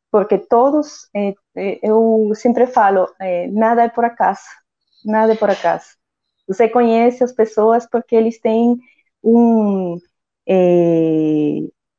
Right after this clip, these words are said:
como se diz, eles têm um,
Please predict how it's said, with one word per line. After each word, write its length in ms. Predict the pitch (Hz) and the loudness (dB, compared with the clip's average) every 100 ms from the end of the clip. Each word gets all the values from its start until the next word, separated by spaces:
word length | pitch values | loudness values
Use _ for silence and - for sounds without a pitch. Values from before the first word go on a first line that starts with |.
| _ _ | _ _
como 200 | - 202 | -4 -2
se 180 | 202 240 | 0 0
diz, 340 | 214 220 202 - | 2 2 0 0
eles 360 | 208 214 208 - | 2 2 -2 0
têm 340 | 240 262 247 | 2 4 4
um, 440 | 208 220 226 226 | 2 0 0 -2